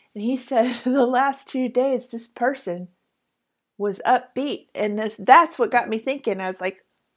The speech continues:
"I wonder," you know, of course, Philip probably stuck it in my head. "I wonder if I reprogrammed reality." So if you guys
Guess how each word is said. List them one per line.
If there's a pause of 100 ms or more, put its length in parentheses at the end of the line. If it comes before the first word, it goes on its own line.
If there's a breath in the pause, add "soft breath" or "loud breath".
"I
wonder,"
you
know,
of
course,
Philip
probably
stuck
it
in
my
head. (760 soft breath)
"I
wonder
if
I
reprogrammed
reality." (640 soft breath)
So
if
you
guys